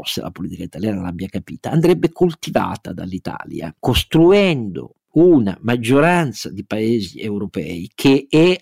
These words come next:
a portata di mano se l'Italia fosse intelligente, invece di alimentare continue polemiche contro la B C E per via degli immigrati, per via di tutto quello che volete voi,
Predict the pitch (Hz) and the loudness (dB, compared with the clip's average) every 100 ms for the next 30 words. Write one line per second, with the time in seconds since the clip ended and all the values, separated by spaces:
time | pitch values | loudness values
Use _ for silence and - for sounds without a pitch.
0 | - 135 - 135 - 160 160 - 117 117 | -6 -8 -6 -6 0 2 2 -6 -6 0
1 | 151 170 131 104 - - 107 92 - 107 | 2 2 0 -4 -8 -2 -2 -2 -2 -2
2 | 107 95 - 104 - 95 85 92 98 101 | -2 -8 -6 -6 -4 -6 -6 -6 -2 0
3 | 110 104 101 98 107 95 107 101 101 98 | 0 -4 -8 -8 -4 -2 -2 -2 -2 -2
4 | 98 98 98 - 98 95 101 95 98 - | 0 -2 -2 -2 -2 -4 -8 -10 -12 -4
5 | 95 92 98 - 101 95 95 87 92 - | -2 -2 -4 -4 -2 0 -2 -4 -10 -8
6 | 98 95 92 98 92 98 - 101 98 95 | -8 -6 -6 -4 -4 -4 -2 0 0 0
7 | - 110 95 107 104 98 104 98 95 95 | 0 0 2 0 0 0 0 0 0 -2
8 | 90 90 - 104 - 101 107 113 98 - | -2 -6 -8 -6 -4 0 2 2 0 -8
9 | _ - - - 120 98 101 90 104 98 | _ -10 -6 -2 0 0 0 0 0 -2
10 | 104 92 101 98 98 | 0 2 4 4 2